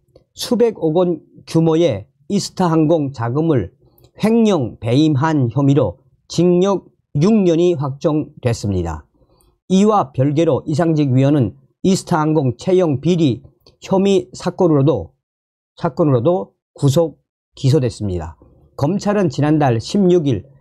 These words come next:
일 심 결심 공판에서 이상직 전 위원에게 징역 사 년을 구형했습니다. 자, 이게 작년도 십이월 달 소식인데,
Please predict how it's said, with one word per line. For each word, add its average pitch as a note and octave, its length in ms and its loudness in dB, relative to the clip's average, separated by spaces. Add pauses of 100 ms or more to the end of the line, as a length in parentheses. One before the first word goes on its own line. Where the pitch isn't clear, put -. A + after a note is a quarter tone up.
(160)
일 G3 160 2
심 E3 340 0
결심 C3+ 500 0 (220)
공판에서 C3 800 0 (480)
이상직 F3+ 540 0
전 D3+ 340 0
위원에게 B2 560 0 (260)
징역 F3+ 600 0 (360)
사 - 300 -4
년을 F3+ 480 2 (300)
구형했습니다. C3+ 1200 -2 (300)
자, A#2 440 0
이게 E3+ 380 0 (100)
작년도 C3+ 380 0
십이월 D#3+ 500 -2
달 C3 220 0
소식인데, G#2 800 -2